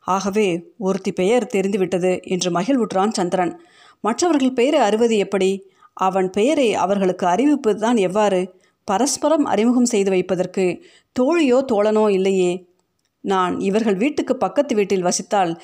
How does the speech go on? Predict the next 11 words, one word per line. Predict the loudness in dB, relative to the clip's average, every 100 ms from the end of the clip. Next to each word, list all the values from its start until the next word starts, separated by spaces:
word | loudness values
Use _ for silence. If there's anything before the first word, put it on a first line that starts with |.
| -20 _
இவ்வளோ | -4 0 0 0
கஷ்டமோ | -2 -2 -2 0 0
கவலையோ | -2 0 2 2 2
ஏற்படாது. | -2 -2 -2 0 -2 -4 -8 _ _ -4
அவர்களாகவே | -2 0 2 2 2 0 0 0 -2
அறிமுகம் | -2 2 4 2 2
செய்து | 0 0
கொள்வார்கள். | -2 -2 0 -2 -2 -6 -8 _ _ _
"படிப்பதற்கு | -2 -2 0 -2 -2 -2
பத்திரிகை | -2 -2 -2 0 0
வேண்டும், | 0 0 -2